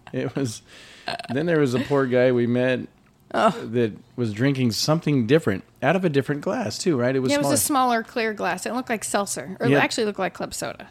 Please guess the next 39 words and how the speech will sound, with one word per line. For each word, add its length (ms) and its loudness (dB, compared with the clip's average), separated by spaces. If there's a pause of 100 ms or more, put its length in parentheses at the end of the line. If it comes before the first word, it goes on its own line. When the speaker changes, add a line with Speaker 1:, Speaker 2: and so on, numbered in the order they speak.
(100)
Speaker 1:
Yeah, 140 0
he 100 0
had 160 2
the 100 2
only 420 2 (120)
different 460 -2
beer 220 2
on 120 -2
our 140 -2
table, 400 0
and, 180 -6
and 240 -10
we're 140 -8
like, 200 -8
"What 140 -6
the 80 -4
hell?" 380 -4 (280)
And 360 -8 (340)
Speaker 2:
<laughs> 380 -10
Speaker 1:
he 100 -2
says, 300 -2 (320)
"I'm 340 4
gluten-free." 760 4 (180)
Speaker 2:
No, 460 0
he 120 -6
says, 240 -6
"I 220 -4
have 240 -4
a 60 -2
gluten 540 -2
intolerance. 1080 -4 (480)
So 200 -2
I 120 2
came 320 0
to 100 -4
Oktoberfest 1120 -4
and 200 -4
I'm 160 -2
drinking 640 -2